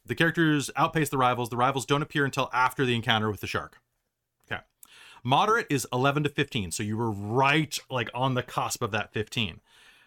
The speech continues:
Um, maybe I added one for something else. I forget. Um, but I wrote down fourteen. Uh, you beat the rivals of the chamber, but not by much. The rivals enter the chamber on the third round of combat and roll initiative. Unless they are hostile toward you specifically, they will aid you in the fight against the shark.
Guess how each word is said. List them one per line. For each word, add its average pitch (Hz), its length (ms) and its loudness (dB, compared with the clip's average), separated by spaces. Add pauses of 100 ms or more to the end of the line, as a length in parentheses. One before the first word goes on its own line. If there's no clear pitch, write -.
Um, 92 600 0 (840)
maybe 156 180 0
I 185 80 2
added 127 400 0
one 104 240 -2
for 107 80 -6
something 92 340 -10
else. 78 280 -12
I 104 80 -8
forget. 82 340 -12 (140)
Um, 110 420 -2
but 107 80 -6
I 110 60 -4
wrote 147 140 -4
down 92 120 -6
fourteen. - 300 -18 (360)
Uh, 110 280 2
you 123 100 -2
beat 165 220 -2
the 185 80 -2
rivals 160 320 2
of - 20 -4
the 143 60 -2
chamber, 135 260 0
but 113 140 -2
not 107 160 2
by 101 80 0
much. 85 360 -10
The 113 220 -2
rivals 160 380 2
enter 165 180 -4
the 196 80 -4
chamber 175 380 -2
on 123 140 -2
the - 60 -8
third 165 340 0
round 202 200 2
of - 80 -2
combat 143 420 0
and 127 140 -6
roll 113 180 0
initiative. 110 460 -6 (260)
Unless 107 420 0
they 202 120 0
are 202 120 2
hostile 117 680 -2 (160)
toward 147 300 -2
you 151 200 -2
specifically, 135 640 -6
they 120 160 0
will 135 180 -2
aid 131 220 -2
you - 60 -4
in 135 80 -6
the 143 80 -4
fight 127 180 2
against 113 220 -4
the 143 80 -8
shark. - 320 -6